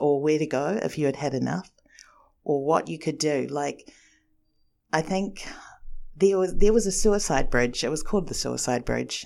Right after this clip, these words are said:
um, in the rural area where we lived. And you could go there, and it was t-, I was told that the reason why it was called the Suicide Bridge was 'cause it was high enough that you would pass out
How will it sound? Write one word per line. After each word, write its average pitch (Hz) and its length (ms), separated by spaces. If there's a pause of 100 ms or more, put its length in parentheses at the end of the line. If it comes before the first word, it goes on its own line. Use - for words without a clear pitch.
(100)
um, 127 420
in 139 180
the 131 80
rural 131 360
area 131 300
where 131 140
we 127 100
lived. 135 520 (840)
And 156 160
you 156 80
could 170 200
go 151 240
there, 135 420
and 139 420 (680)
it 185 40
was 175 200
t-, - 140
I 170 120
was 165 140
told 151 540 (600)
that - 140
the 160 100
reason 180 280
why 175 100
it - 60
was - 120
called 170 200
the 156 80
Suicide 156 540
Bridge 120 420 (240)
was 147 140
'cause 165 240
it 170 80
was - 140
high 226 300
enough 160 560 (540)
that 160 240
you 196 160
would 196 240
pass - 440
out 139 400